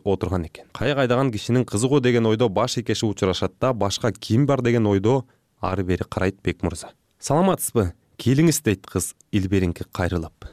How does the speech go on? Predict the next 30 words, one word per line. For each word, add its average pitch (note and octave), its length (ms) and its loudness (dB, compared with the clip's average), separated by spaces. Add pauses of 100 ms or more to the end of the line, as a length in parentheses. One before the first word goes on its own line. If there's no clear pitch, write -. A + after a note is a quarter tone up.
(440)
Бекмурза D3+ 460 2
ага F3+ 180 2
көңүл E3+ 280 4
коюп D#3 320 2
учурашпаганына C#3+ 640 0
уяла C3 320 2
түшүп, D3 440 -2
«Кайык C3+ 280 0
айдаган B2+ 380 0
кишиңер B2+ 420 -2
кайда?» A#2 300 0
деп B2 180 -2
сурайт G2 280 -2
кыздан. F2 420 -6 (340)
«Мен», C3+ 260 4
дейт A#2 200 0
кыз - 180 -10
чечкиндүү. F2+ 640 -6 (340)
«Ой, C#3+ 180 2
сен F3+ 180 2
канча D3+ 300 -2
жаштасың? F3 580 0
Кайык C3 280 0
айдаганды C#3 420 2
билесиңби?» C3 480 2
деп A2 160 -2
сурайт F#2+ 300 -2
Бекмурза. F2 540 -4 (540)
«Кайдан D3+ 320 -2
келатасыз? D#3+ 520 -2